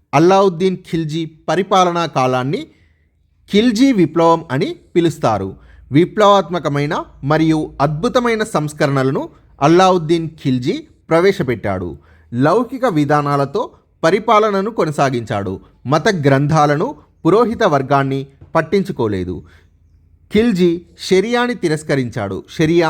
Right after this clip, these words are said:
అంటే ఇస్లామిక్ ధర్మశాస్త్రం. ఉలేమాను అణచివేశాడు. ముస్లిం పురోహిత వర్గంని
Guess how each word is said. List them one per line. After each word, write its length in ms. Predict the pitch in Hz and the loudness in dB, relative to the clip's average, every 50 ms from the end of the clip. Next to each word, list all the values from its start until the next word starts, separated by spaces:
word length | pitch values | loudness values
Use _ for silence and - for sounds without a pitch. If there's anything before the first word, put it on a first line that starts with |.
| 139 90 | 0 -2
అంటే 380 | 135 143 143 220 269 262 - - | -4 -2 -2 0 -2 -2 -2 -4
ఇస్లామిక్ 560 | 151 143 - - 190 196 196 190 180 143 110 | -6 -4 -2 0 2 2 2 0 -2 -4 -2
ధర్మశాస్త్రం. 760 | 131 139 127 135 143 139 - 113 104 - - 104 92 87 - - - - - - - - - | -2 -2 0 0 -2 -2 -2 -4 -4 -6 -8 -10 -10 -10 -12 -16 -20 -20 -20 -20 -16 -4 0
ఉలేమాను 640 | 143 160 190 220 247 247 226 202 180 185 247 - - - | 2 4 4 4 4 2 0 0 -2 -2 -4 -6 -8 -8
అణచివేశాడు. 800 | 151 156 175 - - 175 156 147 139 - 123 104 95 90 87 - - _ _ _ _ _ _ _ - - - - _ _ _ _ 123 | -8 -6 -6 -4 -4 -2 -2 -2 -4 -4 -6 -6 -6 -8 -10 -12 -16 _ _ _ _ _ _ _ -20 -20 -20 -20 _ _ _ _ -2
ముస్లిం 460 | 127 139 139 143 170 185 247 302 - - _ _ 165 | 0 0 0 0 0 0 0 -2 -4 -14 _ _ 0
పురోహిత 360 | 170 175 175 165 170 160 156 | 2 4 2 2 0 -2 0
వర్గంని 540 | 147 143 135 123 113 131 135 156 214 311 | 0 0 0 0 0 -2 -2 -2 -4 -8